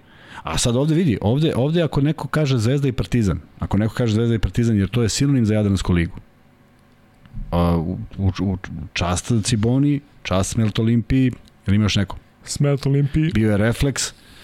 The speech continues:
Speaker 1: F M P, bio je, bio je Hemofarm, ali u zadnjih x godina to su Zvezda i Partizan.
Speaker 2: Da, bilo je svakakvih timova, bilo je Zrinjevski, bio
Speaker 1: Tako,
Speaker 2: je
Speaker 1: ne, ne,
Speaker 2: Zrinjevac.
Speaker 1: o, bili su prvaci, ovi, ovi su bili prvaci.
Speaker 2: Da, da.
Speaker 1: Dakle, da li je, da li je to prepoznavanje ovog regiona?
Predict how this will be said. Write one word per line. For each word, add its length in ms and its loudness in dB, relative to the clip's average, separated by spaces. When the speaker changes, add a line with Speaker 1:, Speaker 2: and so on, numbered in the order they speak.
Speaker 1:
F 180 0
M 80 4
P, 220 2
bio 260 2
je, 80 2
bio 180 2
je 60 0
Hemofarm, 560 0
ali 280 0
u 200 0
zadnjih 440 2
x 240 0
godina 360 2
to 140 0
su 140 -2
Zvezda 240 2
i 40 0
Partizan. 380 0
Speaker 2:
Da, 60 0
bilo 160 2
je 60 0
svakakvih 560 -2
timova, 220 2
bilo 140 2
je 60 2
Zrinjevski, 560 0
bio 100 0
Speaker 1:
Tako, 140 0
Speaker 2:
je 120 -4
Speaker 1:
ne, 40 2
ne, 80 4
Speaker 2:
Zrinjevac. 400 2
Speaker 1:
o, 40 2
bili 220 2
su 100 2
prvaci, 400 0
ovi, 180 2
ovi 180 2
su 120 0
bili 160 2
prvaci. 360 2
Speaker 2:
Da, 60 2
da. 100 0
Speaker 1:
Dakle, 260 -2
da 200 0
li 120 2
je, 180 2
da 200 0
li 140 2
je 120 2
to 360 0
prepoznavanje 720 0
ovog 220 2
regiona? 400 2